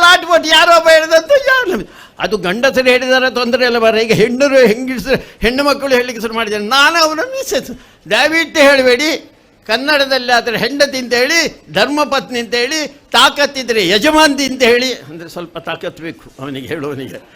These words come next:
ಇಲ್ಲಾಂದ್ರೆ ಅವಳು ಕೂಡಲೇ ಕೇಳ್ತಾರೆ, "ಬೀಗ ನನಗೆ ಕೊಡಿ" ಅಂತ. ಅದಕ್ಕೋಸ್ಕರ ನಮ್ಮ ಭಾಷೆ ಉಪಯೋಗ ಮಾಡಿ. ಬಿಡದ್ದಿ ಅಂತೇಳಿ ಏನು ಅದರಲ್ಲಿ? ಕನ್ನಡ ರಾಜ್ಯೋತ್ಸವ ಮಾಡಿದೆವು, ಹೆಂಡತಿ ಅಂತ ಹೇಳಲಿಕ್ಕೆ ಇವನಿಗೆ ಧೈರ್ಯ ಇಲ್ಲ. ಇವನಿಗೆ ಇವ ಮಿಸ್ಸಸ್ ಅಂತ ಹೇಳಿ, ಅವ ಎಂತ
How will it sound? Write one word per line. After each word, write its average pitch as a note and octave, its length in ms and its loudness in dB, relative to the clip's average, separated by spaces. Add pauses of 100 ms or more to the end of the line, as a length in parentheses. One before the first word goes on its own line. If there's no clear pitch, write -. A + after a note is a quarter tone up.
(160)
ಇಲ್ಲಾಂದ್ರೆ A#3+ 300 -4
ಅವಳು C#4 160 0
ಕೂಡಲೇ C#4 260 0
ಕೇಳ್ತಾರೆ, A#3+ 280 0
"ಬೀಗ A3+ 220 -6
ನನಗೆ A3+ 340 -2
ಕೊಡಿ" F3 260 -4
ಅಂತ. D#3 220 -4 (600)
ಅದಕ್ಕೋಸ್ಕರ C4 580 -4 (800)
ನಮ್ಮ D#4+ 320 0
ಭಾಷೆ F#4 320 4
ಉಪಯೋಗ D#4 300 2
ಮಾಡಿ. C4 220 -2
ಬಿಡದ್ದಿ F#4+ 420 -2
ಅಂತೇಳಿ D#4+ 300 -2
ಏನು F#4 260 2
ಅದರಲ್ಲಿ? C4+ 460 -2 (1040)
ಕನ್ನಡ D#4 300 2
ರಾಜ್ಯೋತ್ಸವ D4+ 640 2
ಮಾಡಿದೆವು, C4+ 380 0
ಹೆಂಡತಿ F4+ 540 0
ಅಂತ F4 140 0
ಹೇಳಲಿಕ್ಕೆ E4 280 2
ಇವನಿಗೆ D#4+ 260 -2
ಧೈರ್ಯ C#4 300 2
ಇಲ್ಲ. G#3+ 140 -2
ಇವನಿಗೆ F#3 400 -6 (320)
ಇವ D4 160 -6 (100)
ಮಿಸ್ಸಸ್ D#4+ 400 -4
ಅಂತ A#3+ 160 -8
ಹೇಳಿ, G#3+ 140 -4
ಅವ C#4+ 180 2
ಎಂತ F#4 160 0